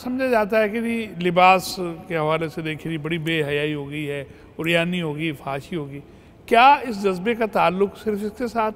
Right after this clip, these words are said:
है? या मैं रहनुमाई चाहता हूँ, एक आदमी कम तोल रहा है,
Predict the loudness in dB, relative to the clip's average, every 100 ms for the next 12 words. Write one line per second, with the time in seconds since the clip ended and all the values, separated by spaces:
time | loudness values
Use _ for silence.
0 | -8 -16 -20 -20 -20 -20 -20 -20 -20 -20
1 | -20 -20 -20 -12 -4 4 6 6 4 -2
2 | -12 -18 -20 -20 -16 -4 0 2 2 2
3 | 0 2 0 0 -2 2 2 2 0 0
4 | 0 2 0 0 -6 -8 -16